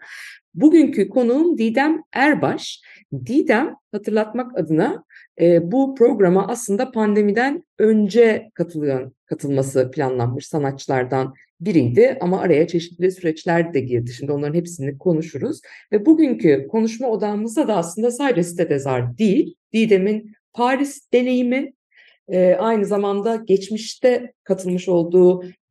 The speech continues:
benzer misafirlik, öğrenme programları ve yakın gelecekte katılmayı planladığı New York'taki bir başka misafirlik programı üzerinden biraz sanatçıların pratiklerindeki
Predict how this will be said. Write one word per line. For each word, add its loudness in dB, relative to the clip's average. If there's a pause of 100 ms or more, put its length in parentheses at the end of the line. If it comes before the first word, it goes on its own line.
benzer 2 (100)
misafirlik, -4
öğrenme 2
programları -2
ve -2
yakın 2
gelecekte -2
katılmayı -4
planladığı 2
New 4
York'taki -2
bir -2
başka -4
misafirlik -6
programı -2
üzerinden -4 (300)
biraz 0
sanatçıların 0
pratiklerindeki -4